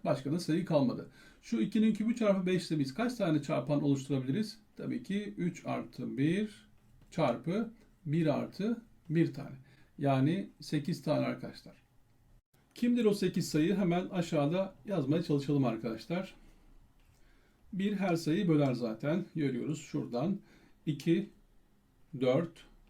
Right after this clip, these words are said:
beş, sekiz, on,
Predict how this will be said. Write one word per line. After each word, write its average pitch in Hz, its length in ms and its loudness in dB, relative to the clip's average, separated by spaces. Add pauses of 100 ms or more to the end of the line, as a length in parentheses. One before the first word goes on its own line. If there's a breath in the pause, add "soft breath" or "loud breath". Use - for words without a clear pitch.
(500)
beş, 139 500 0 (760 soft breath)
sekiz, 143 800 -4 (720)
on, 139 360 2